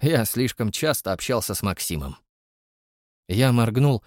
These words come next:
и все мои помощники пропали из поля зрения.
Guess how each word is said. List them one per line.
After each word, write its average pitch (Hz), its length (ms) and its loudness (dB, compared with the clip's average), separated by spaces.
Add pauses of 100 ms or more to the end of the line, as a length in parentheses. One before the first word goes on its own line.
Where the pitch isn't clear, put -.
(160)
и 120 120 0
все 151 200 0
мои 127 180 2
помощники 131 560 -2
пропали 127 480 -2
из 98 120 -4
поля 107 280 0
зрения. 104 540 -4